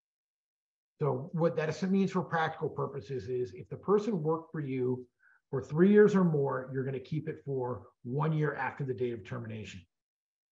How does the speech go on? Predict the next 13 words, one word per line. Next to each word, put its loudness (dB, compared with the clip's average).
If -10
they 2
work 4
for 0
you 2
for 0
less 2
than 2
three -4
years, -2
you'll 0
keep -2
it 0